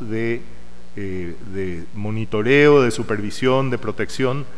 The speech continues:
no puede detenerse por, por una formalidad como el hecho de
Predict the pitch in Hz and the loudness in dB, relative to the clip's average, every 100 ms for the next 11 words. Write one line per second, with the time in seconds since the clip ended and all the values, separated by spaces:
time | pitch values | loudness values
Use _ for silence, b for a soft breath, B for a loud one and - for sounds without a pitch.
0 | B B - 123 139 131 147 151 160 156 | B B -4 2 2 6 8 8 6 4
1 | 147 127 127 - 151 - - - 107 113 | 2 2 0 -2 -4 -4 -6 -2 -2 -2
2 | - - 101 107 117 131 127 127 113 113 | -6 -6 -4 -2 0 0 0 0 0 0
3 | 135 135 B B B - 107 110 113 - | 0 -2 B B B -4 -2 -2 -2 0
4 | 127 127 90 101 87 82 | -2 -2 -6 -6 -6 -6